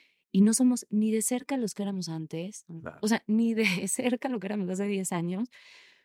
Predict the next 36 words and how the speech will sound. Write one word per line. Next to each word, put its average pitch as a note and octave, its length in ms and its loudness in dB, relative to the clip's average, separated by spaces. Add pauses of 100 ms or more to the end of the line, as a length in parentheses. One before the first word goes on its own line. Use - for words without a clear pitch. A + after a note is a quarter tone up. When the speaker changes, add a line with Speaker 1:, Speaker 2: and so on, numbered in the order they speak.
(400)
Speaker 1:
Y C4 120 10
no D4 160 6
sabemos D4+ 360 0
qué C#4+ 100 -2
va C#4 60 -2
a C4+ 60 -8
pasar B3 360 -2 (260)
mañana G#3+ 720 4
en G3+ 100 -4
cuestión A3+ 360 -2
de B3 100 2
gustos, A#3 640 -4
en F#3+ 160 -2
cuestión A3+ 360 -2
de, B3 120 -4 (400)
pero B3 160 2
tenemos D4 560 2
la C#4 120 -2
capacidad A3+ 380 -4
y - 40 -4
la C4+ 100 -2
co-, - 160 -12
y, G3+ 140 0
y, G3+ 240 -8
y G#3+ 120 -2
las G#3 200 2
ganas, A3+ 680 4
sobre F#3+ 320 -2
todo, A3 180 -2
de A3 120 0
comunicarnos F#3+ 920 -2 (460)
y A3+ 140 6
de G#3 120 6
trabajarnos G#3 500 2
como G3 180 2
individuos. F3+ 600 -2